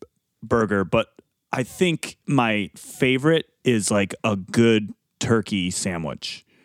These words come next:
Like, I, I, I find myself, if I'm getting a sandwich, it's usually a turkey sandwich. Like, I, I like ham, but not, like, I don't know, when, if, even, like, in New York, the bodega <laughs> sandwiches, that's always my go-to. It's, like, turkey,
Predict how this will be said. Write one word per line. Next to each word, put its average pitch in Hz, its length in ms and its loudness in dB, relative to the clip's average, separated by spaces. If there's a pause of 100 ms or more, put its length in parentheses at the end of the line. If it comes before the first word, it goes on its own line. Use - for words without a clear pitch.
(320)
Like, 113 220 0
I, - 200 -6
I, 123 220 0
I 123 100 0
find 120 240 0
myself, 113 400 0
if 113 140 -4
I'm 139 260 0
getting 131 320 2
a 107 60 2
sandwich, 117 560 0
it's 101 200 -6
usually 104 540 0
a 98 140 -2
turkey 104 520 -2
sandwich. 90 640 -6
Like, 190 240 -2
I, 190 220 -2
I 214 100 2
like 190 260 2
ham, 180 680 0
but 127 360 -6
not, 233 340 -2
like, 135 280 -4
I - 100 -10
don't 175 140 0
know, 120 100 0
when, 110 300 2 (640)
if, 147 160 0 (200)
even, 170 360 4
like, 123 220 0
in 123 140 0
New 113 80 4
York, 101 300 2 (120)
the 110 80 -2
bodega 107 520 0
<laughs> - 0 -
sandwiches, 98 540 -4
that's 110 200 -2
always 98 240 0
my 95 120 -2
go-to. 95 440 -4 (420)
It's, 107 140 -4
like, 95 160 -4
turkey, 131 640 0